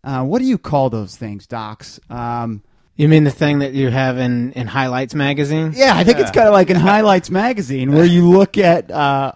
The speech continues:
Speaker 1: one picture and then you look at the other picture and you, you can see, like, what three things are missing.
Speaker 3: Joanna, why would he make that assumption that I'm not
Speaker 1: <laughs> Not the one doing that?
Speaker 3: <laughs> I mean, I don't know. What, what are you? I'm a, a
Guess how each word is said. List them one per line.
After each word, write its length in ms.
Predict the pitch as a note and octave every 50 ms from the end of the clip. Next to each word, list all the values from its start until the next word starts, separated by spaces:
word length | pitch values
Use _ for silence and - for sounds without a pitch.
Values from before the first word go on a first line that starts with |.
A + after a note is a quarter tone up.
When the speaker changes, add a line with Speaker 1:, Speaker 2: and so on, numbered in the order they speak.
| _ -
Speaker 1:
one 360 | - C#3 C#3 D3 E3+ G3 G3+
picture 460 | F#3+ - G#3 F#3+ - - - F#3 E3+ E3
and 100 | D#3+ D3+
then 60 | C#3+
you 100 | C#3+ C#3+ D3
look 180 | E3 E3+ -
at 80 | D3+ A#2+
the 140 | C3 C3 C#3
other 180 | D#3 E3+ E3+ D3+
picture 560 | - - C3 C3 - - - C3 B2+ A#2+ - _ _ -
and 180 | D#3 D#3 D#3+
you, 160 | D#3+ D#3+ D#3 -
you 140 | D3 D#3+ D#3
can 180 | - D3 C#3 C3+
see, 340 | - - - D#3+ D#3+ D#3 D3+
like, 240 | C#3+ C3 B2+ A#2+ -
what 580 | - - C3 C3+ C#3 C#3 D3+ E3 D#3+ - _ _ _
three 320 | - D#3+ D3+ D#3+ E3 F3 E3
things 440 | - - C#3+ C#3 C#3 C3 C3 A#2
are 80 | B2+ A#2+
missing. 420 | A#2+ C3+ D3 D3+ - - - - _ B2+
Speaker 3:
Joanna, 440 | - C3+ C3+ C#3 D3 D3+ C#3+ B2+ _ _ _ _
why 200 | B2+ C3+ D3+ F#3 G#3+
would 160 | G#3 A3 G3+
he 100 | G3 F#3+
make 220 | F3 E3+ E3 D#3+ -
that 160 | E3+ D#3+ D3+
assumption 580 | D3 - - D3+ D3 D3 - - A2 G#2 G2 G2
that 180 | A2 G#2 G#2 - -
I'm 220 | A2+ A#2 A#2+ C3+ C3
not 280 | A#2+ A#2 A2+ - - -
Speaker 1:
<laughs> 0 |
Not 260 | G3+ G#3 F#3+ - -
the 120 | A#3 G#3
one 200 | F#3+ G3+ A3 G3+
doing 360 | D#3+ D#3 G#3+ A3 A3+ A#3+ A#3+ A#3+
that? 400 | - A#3 A3+ A3+ - - - E3
Speaker 3:
<laughs> 0 |
I 60 | F3+
mean, 260 | F#3+ F3+ F3 F3+ F3+
I 200 | D#3 D#3+ E3+ F#3
don't 140 | G3+ G#3+ G#3
know. 220 | G3+ F#3+ E3+ D#3 D3+
What, 200 | C#3+ C#3 B2 B2
what 140 | D3 D3+ A#2
are 40 |
you? 140 | A#2 A#2+ A#2 - - -
I'm 140 | C3 C#3+ C#3+ -
a, 240 | B2 B2 A2+ G2+ - -
a 100 | - G#2